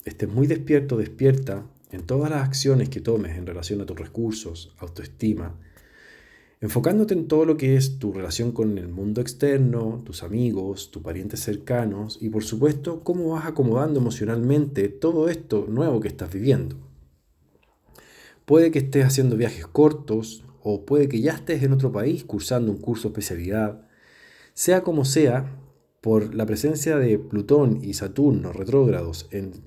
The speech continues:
Capricornio, en tu casa nueve, de viajes al extranjero, de, mm, formas más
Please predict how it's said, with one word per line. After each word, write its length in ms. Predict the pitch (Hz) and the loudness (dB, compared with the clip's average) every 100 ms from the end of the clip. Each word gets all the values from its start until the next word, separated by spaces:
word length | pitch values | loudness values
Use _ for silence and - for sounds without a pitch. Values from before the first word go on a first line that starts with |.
| - | -14
Capricornio, 600 | - 101 101 127 127 101 | -10 -6 -2 2 2 2
en 60 | 85 | -4
tu 80 | - | -8
casa 260 | 101 117 | -8 -4
nueve, 500 | 120 139 131 - - - - - | 0 4 4 2 -4 -12 -20 -14
de 80 | 92 | -6
viajes 340 | 107 110 127 | -4 0 0
al 100 | 120 | 0
extranjero, 1000 | 110 - 117 107 131 127 123 - - _ _ _ _ _ _ - - _ _ | -2 -4 -6 -4 0 0 -2 -6 -14 _ _ _ _ _ _ -20 -20 _ _
de, 600 | 95 87 104 95 95 90 | -10 2 2 2 0 -4
mm, 1300 | 87 87 87 - - _ _ _ _ _ _ - - - | -6 -8 -12 -16 -20 _ _ _ _ _ _ -20 -20 -12
formas 540 | - 135 147 113 - - - | 2 4 4 2 -2 -8 -14
más 300 | 104 107 131 | -6 -2 0